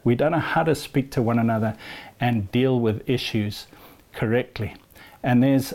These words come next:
an amazing little passage in Hebrews chapter twelve that I just want to close with before we go on to the, the section about speaking the truth in love.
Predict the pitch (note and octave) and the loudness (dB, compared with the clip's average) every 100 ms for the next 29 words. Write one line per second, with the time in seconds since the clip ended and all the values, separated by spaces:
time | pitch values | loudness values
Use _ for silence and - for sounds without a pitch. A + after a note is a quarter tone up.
0 | - C3+ C3+ C#3+ G3 F#3 E3 C#3+ C3+ - | 0 4 6 6 4 4 4 4 0 -2
1 | C3+ - G#2+ G2 - - B2 A#2+ - D#3+ | -4 -2 -4 -2 -6 -2 0 0 0 0
2 | D#3 D3+ C#3 C3+ - - - - D3 - | 2 4 2 0 -8 -14 -10 -4 -4 -4
3 | B2 - - B2 A2 F2+ - - - - | -6 -6 -4 0 0 -2 -6 -14 -20 -20
4 | - - - B2 A#2 C3 - C3 A#2 - | -20 -18 -4 0 0 0 0 -2 -2 -2
5 | C#3+ B2+ A2 B2+ A2 - A2 C#3 A#2+ A2+ | 0 0 0 0 0 -2 -2 0 2 2
6 | A#2 A2+ A2+ A2+ B2 G#2+ G#2 - - - | 2 2 0 0 -2 -2 -4 -8 -20 -8
7 | - G#2 - B2+ - A#2 G#2 F#2+ - - | -4 -2 -2 -2 -2 -2 0 -2 -4 -4
8 | C3+ - A#2+ G#2+ - A#2+ - A2+ G#2 G2 | -4 2 2 2 0 -2 0 0 0 -2
9 | - | -6